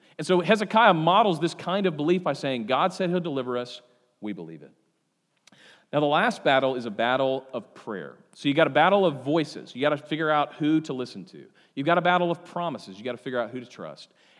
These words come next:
And lastly, you have a battle of prayer, which is you gotta figure out who to go to. You have to figure out who to go to, who to run to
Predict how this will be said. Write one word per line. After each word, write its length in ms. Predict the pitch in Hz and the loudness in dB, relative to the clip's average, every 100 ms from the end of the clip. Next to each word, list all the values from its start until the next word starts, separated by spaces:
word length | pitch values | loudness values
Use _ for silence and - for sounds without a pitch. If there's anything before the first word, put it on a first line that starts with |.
| - | -14
And 120 | 120 | -8
lastly, 440 | 127 190 - 196 | -6 -6 -6 -8
you 180 | 180 135 | -6 -6
have 80 | 139 | -4
a 40 | |
battle 260 | 131 139 131 | -2 -2 -2
of 140 | 113 | -6
prayer, 540 | - - 131 101 95 98 _ - | -12 -10 -8 -6 -8 -12 _ -14
which 160 | 123 | -12
is 120 | 117 | -12
you 80 | 127 | -10
gotta 140 | 262 226 | -8 -8
figure 200 | 165 147 | -6 -6
out 120 | 117 | -6
who 100 | 139 | -8
to 60 | |
go 200 | 104 92 | -10 -12
to. 200 | - - - _ _ _ _ _ | -14 -20 -20 _ _ _ _ _
You 80 | - | -8
have 80 | 240 | -6
to 60 | 247 | -6
figure 240 | 214 175 | -6 -4
out 220 | 147 131 | -4 -4
who 380 | - 143 143 143 | -8 -4 -2 -2
to 140 | 139 | -6
go 200 | 135 107 | -10 -10
to, 200 | 90 - | -12 -16
who 140 | 82 202 | -10 -8
to 60 | |
run 260 | 202 156 135 | -6 -6 -8
to 300 | - 85 170 | -10 -14 -16